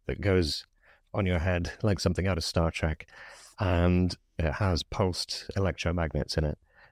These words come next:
So if anybody's familiar with binaural beats and the idea of entraining your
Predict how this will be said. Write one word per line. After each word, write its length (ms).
So 320
if 100
anybody's 400
familiar 400
with 380
binaural 420
beats 600
and 120
the 60
idea 300
of 60
entraining 640
your 260